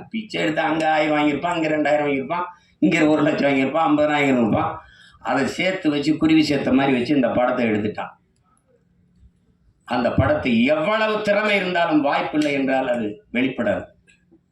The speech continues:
ஆனால் இவ்வளவு ஒரு அற்புத திரைப்படத்தை கொண்டு போய் சேர்க்கிறேன்னு துணிந்து வந்த இந்த மகன்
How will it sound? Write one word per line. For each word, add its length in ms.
ஆனால் 260
இவ்வளவு 400
ஒரு 120
அற்புத 460
திரைப்படத்தை 640
கொண்டு 300
போய் 240
சேர்க்கிறேன்னு 520
துணிந்து 420
வந்த 240
இந்த 200
மகன் 340